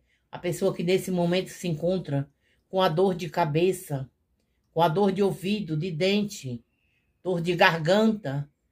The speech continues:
dor de estômago, dor abdominal,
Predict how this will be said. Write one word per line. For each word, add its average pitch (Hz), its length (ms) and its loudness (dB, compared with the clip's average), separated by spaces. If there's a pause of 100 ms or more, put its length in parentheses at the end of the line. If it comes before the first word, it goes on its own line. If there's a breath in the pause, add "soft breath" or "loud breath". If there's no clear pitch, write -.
(280)
dor 160 180 -2
de 175 160 0
estômago, 196 1000 0 (420)
dor 269 260 10
abdominal, 190 1120 0